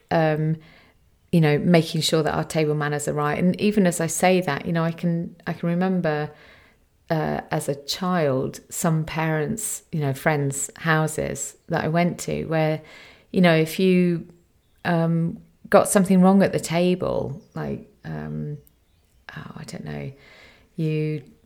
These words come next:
didn't eat your food in the way that, um, the parents thought you should, you used to get, you know, into trouble. And, and really that's just taking things a bit too far. Um,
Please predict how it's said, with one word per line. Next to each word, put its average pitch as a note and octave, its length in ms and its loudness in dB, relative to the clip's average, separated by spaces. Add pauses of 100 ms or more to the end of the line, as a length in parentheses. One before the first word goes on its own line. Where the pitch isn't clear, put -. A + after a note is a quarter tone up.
(140)
didn't F3+ 300 4
eat C3 140 0
your - 80 -2
food C#3 360 4
in C3+ 120 2
the C3+ 80 0
way C3+ 300 0
that, A#2 420 -4 (460)
um, C3 420 -2 (340)
the C#3 480 2 (200)
parents C#3+ 520 -2
thought C#3+ 240 0
you C3 60 -8
should, - 280 -4
you - 80 -2
used - 160 0
to - 60 2
get, - 360 -2
you F3+ 100 0
know, - 80 -2
into D3+ 280 -2
trouble. - 520 -2 (400)
And, G#3+ 460 6
and A3 140 8
really A#3 220 6
that's - 260 -2
just - 280 -4 (480)
taking D#3 400 -6
things C#3+ 280 -6
a D3+ 40 -6
bit C#3+ 200 -2
too C#3+ 200 -4
far. C#3 460 -2 (1080)
Um, D#3+ 480 0